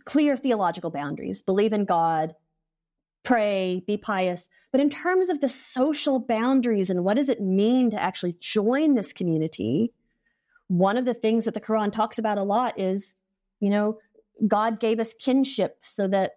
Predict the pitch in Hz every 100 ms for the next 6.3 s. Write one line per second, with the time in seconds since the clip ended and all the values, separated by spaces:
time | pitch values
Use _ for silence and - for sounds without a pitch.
0 | 214 202 202 214 202 202 220 208 208 214
1 | 202 220 233 226 240 233 190 165 170 -
2 | _ _ - - 185 190 185 185 185 -
3 | _ _ 202 220 233 226 220 208 214 208
4 | 214 208 208 214 214 233 208 214 208 214
5 | 196 202 202 202 202 190 190 - 190 -
6 | - 196 190